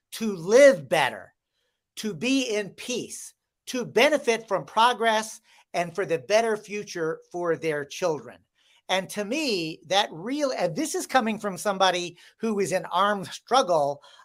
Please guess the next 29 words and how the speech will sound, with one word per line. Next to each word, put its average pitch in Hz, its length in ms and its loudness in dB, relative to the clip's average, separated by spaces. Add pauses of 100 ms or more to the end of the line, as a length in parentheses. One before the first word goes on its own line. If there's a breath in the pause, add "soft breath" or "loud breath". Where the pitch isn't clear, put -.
uh, 170 360 4
you 170 80 -6
know, 165 240 0
against 185 480 -2
colonial 165 580 0
oppressors. 151 680 -2 (480 soft breath)
Uh, 165 400 4
and 160 400 0 (220 soft breath)
he 359 280 4
was 220 220 4
saying, 156 640 2 (140)
"We're 226 200 6
not 339 340 4
doing 277 380 -2
this 160 480 -2 (260 soft breath)
out 185 220 6
of 185 140 -2
some 196 500 -2
conceptual 190 800 -4
idea." 165 500 -2 (440)
And 262 580 2 (140)
to 190 80 -10
be 220 120 -8
clear, 339 320 -4
Jack, 185 340 2 (120)
he 226 260 -6
was 202 320 4
a 196 60 -2
theorist. 233 640 -6